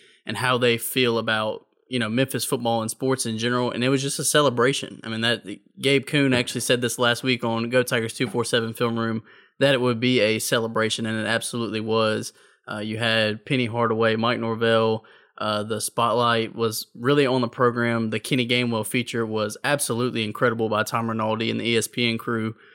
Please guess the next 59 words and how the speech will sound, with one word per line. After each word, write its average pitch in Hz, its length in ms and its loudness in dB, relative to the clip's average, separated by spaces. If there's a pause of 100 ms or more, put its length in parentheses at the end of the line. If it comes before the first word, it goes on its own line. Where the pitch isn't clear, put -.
(220)
What 120 220 2
a 123 60 4
great 110 260 -2
story 113 300 2
that 107 180 2
was. 110 240 0
I 107 60 -2
think 110 220 -6
that 107 120 -2
was 110 160 -4
a, 107 260 2
a 113 120 0
great 113 300 -2
piece 120 260 -4
to - 120 -6
add 113 160 0
in 110 120 -4
there. 110 340 -2 (1080)
And 135 140 2
then 156 140 4
you 156 100 4
get 123 160 2
to - 80 -8
Saturday 131 420 2
night, 120 440 2
and 113 180 0
it 113 140 0
was 107 240 -4
just, 107 640 -4
it, 120 240 -2
it 113 240 0
was 110 340 -6
even, 139 340 2
uh, 143 180 0
to 160 140 0
me, 156 380 4
I 120 120 2
know 135 260 4
game 123 260 2
day 117 140 4
was 113 200 -2
the 117 80 -4
big 113 280 0
deal, 117 240 4
but 110 280 0 (300)
the 123 80 0
game 135 320 2
atmosphere 117 480 0
was 113 160 -2
even 113 180 -2
more 110 220 -2
incredible 110 420 -2
than 107 140 -8
that. 107 320 -6
I 110 120 -6
think 120 180 -2
we 123 100 -2
got 117 240 0
there 113 400 0